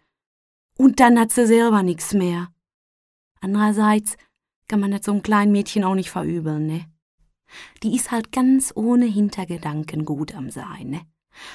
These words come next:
Und denkt wahrscheinlich, "Och, der liebe Gott, der macht dat alles schon." Meine Fresse.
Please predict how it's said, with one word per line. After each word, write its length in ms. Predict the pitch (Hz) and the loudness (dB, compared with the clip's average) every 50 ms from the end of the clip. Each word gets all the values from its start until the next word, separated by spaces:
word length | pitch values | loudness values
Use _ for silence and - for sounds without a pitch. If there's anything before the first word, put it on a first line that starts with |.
| - _ | -18 _
Und 180 | - 175 160 - | -12 -10 -8 -6
denkt 240 | 160 151 170 165 - | -4 -2 -2 0 0
wahrscheinlich, 580 | 214 208 - - 220 208 202 202 208 196 - - - - - - - - - | 0 0 0 0 0 0 2 2 0 -2 -4 -10 -20 -20 -20 -20 -20 -10 -4
"Och, 480 | - 311 330 311 - - - - - _ _ _ _ _ _ _ _ _ _ - | -2 0 0 0 -2 -6 -12 -16 -20 _ _ _ _ _ _ _ _ _ _ -4
der 120 | - 269 269 | -2 0 2
liebe 300 | 269 294 302 285 285 285 | 6 6 6 6 4 2
Gott, 420 | - 247 247 247 - - - - _ _ _ _ _ _ _ _ _ - | 2 0 0 0 -2 -8 -14 -14 _ _ _ _ _ _ _ _ _ -4
der 140 | - 285 294 | 0 4 4
macht 280 | 294 311 320 - - | 4 4 4 0 -6
dat 160 | - 180 - - | -8 -8 -8 -6
alles 280 | 160 160 160 160 160 | -6 -6 -6 -6 -8
schon." 420 | - - - 180 175 175 175 160 - _ _ _ _ _ _ _ _ _ _ _ _ _ _ | -8 -6 -6 -6 -8 -8 -10 -12 -16 _ _ _ _ _ _ _ _ _ _ _ _ _ _
Meine 600 | 185 190 190 190 196 196 190 190 185 185 175 165 | 0 2 2 4 4 4 4 4 4 2 0 -2
Fresse. 580 | 160 - - - 170 160 160 - - 156 143 | -4 -8 -10 -8 -6 -6 -4 -4 -6 -6 -10